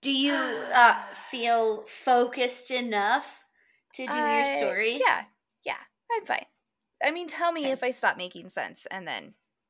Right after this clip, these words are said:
Speaker 2: maybe I should seek
Speaker 1: Okay.
Speaker 2: help. But it's fine. <laughs> Uh, so
Speaker 1: I'm ready.
Speaker 2: I also apologize 'cause I've got, like, full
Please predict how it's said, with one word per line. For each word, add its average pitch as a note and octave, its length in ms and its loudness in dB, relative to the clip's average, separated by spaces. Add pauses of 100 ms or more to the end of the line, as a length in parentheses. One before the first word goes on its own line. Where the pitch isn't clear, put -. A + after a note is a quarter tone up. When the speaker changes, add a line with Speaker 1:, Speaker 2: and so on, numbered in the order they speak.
(400)
Speaker 2:
maybe E3+ 300 -12
I E3 40 -6
should - 220 -12
seek - 500 -14
Speaker 1:
Okay. G#3 100 -6
Speaker 2:
help. - 220 -10 (100)
But A#3 240 2 (680)
it's C4+ 140 -6
fine. G#3+ 180 -8 (300)
<laughs> F#4 520 2 (1400)
Uh, G3+ 760 2 (340)
so B3 920 -6
Speaker 1:
I'm D#4 120 -12
ready. G#3 520 -6 (2250)
Speaker 2:
I A#3+ 60 -4
also A#3 180 -6
apologize G3 480 -2
'cause - 140 -16
I've G3 120 -10
got, F3+ 160 -8
like, - 200 -10
full - 500 -6